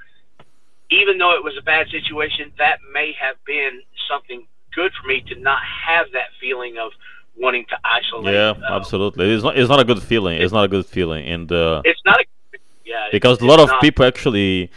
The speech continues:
Speaker 2: go through this feeling, and then right after that, they start have, uh, a serious depression.
Speaker 1: Yeah. And, you,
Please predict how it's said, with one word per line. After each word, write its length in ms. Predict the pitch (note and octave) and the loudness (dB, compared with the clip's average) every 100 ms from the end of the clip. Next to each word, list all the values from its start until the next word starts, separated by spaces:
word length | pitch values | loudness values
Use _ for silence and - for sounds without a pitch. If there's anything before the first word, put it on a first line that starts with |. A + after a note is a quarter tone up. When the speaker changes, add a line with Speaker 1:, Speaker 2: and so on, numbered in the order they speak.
| - - - - | -20 -20 -20 -8
Speaker 2:
go 300 | F2 A2 B2 | 4 6 6
through 240 | C3 B2+ G#2+ | 2 -4 -4
this 340 | F#2+ G2 - | 0 0 -2
feeling, 800 | - G#2+ A#2 G#2+ E2 D#2+ E2 - | -8 -4 -2 0 -2 -4 -12 -16
and 280 | - F#2+ F#2 | -12 -10 -6
then 460 | F#2+ F#2+ F#2+ F#2+ F2+ | -4 -2 -4 -8 -2
right 180 | G2 G#2 | 2 4
after 220 | G2 G#2 | 2 -2
that, 300 | E2+ F#2+ - | -2 -2 -2
they 460 | F#2+ F2+ F2 E2+ E2 - - - | -4 -4 -4 -8 -12 -18 -20 -20
start 280 | - G2+ E2 | -4 -4 -2
have, 280 | F2+ E2 E2 | -4 -4 -8
uh, 320 | E2 D#2+ D2 - | -6 -6 -8 -10
a 100 | F2+ | -14
serious 600 | - A#2 A2 F#2 E2 - | -8 -6 -4 -6 -10 -14
depression. 560 | - - F2 D#2+ - - - - - - - - - - - - - - - - - | -16 -8 -8 -8 -14 -20 -20 -20 -20 -20 -20 -20 -20 -20 -20 -20 -20 -20 -20 -20 -6
Speaker 1:
Yeah. 100 | - - - - - - - - - - - - | -4 -4 -6 -20 -20 -20 -20 -20 -20 -20 -20 -4
And, 400 | C#3+ D3 C#3+ - | -2 -2 -6 -14
you, 140 | D3 | -10